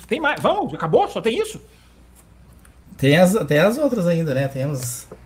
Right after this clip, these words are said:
Speaker 1: Não, peraí,
Speaker 2: temos
Speaker 1: peraí.
Speaker 2: Ferrari aqui.
Speaker 1: Cadê a Ferrari mais bonita de todas?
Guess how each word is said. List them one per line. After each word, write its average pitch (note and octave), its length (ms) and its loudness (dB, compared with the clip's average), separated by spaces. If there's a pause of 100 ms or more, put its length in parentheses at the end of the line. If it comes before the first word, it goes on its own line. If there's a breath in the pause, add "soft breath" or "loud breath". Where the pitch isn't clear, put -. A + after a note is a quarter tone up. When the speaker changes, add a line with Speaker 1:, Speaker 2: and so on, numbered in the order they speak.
(280)
Speaker 1:
Não, C4 200 -12
peraí, F#3 320 -6
Speaker 2:
temos C#3+ 220 0
Speaker 1:
peraí. D3 120 -4
Speaker 2:
Ferrari B2+ 300 0
aqui. C#3 460 0
Speaker 1:
Cadê A#3+ 300 -4
a A4 80 0
Ferrari E4 400 -2
mais A#3 280 -4
bonita G3+ 320 -4
de E3 100 -6
todas? C#3+ 420 -8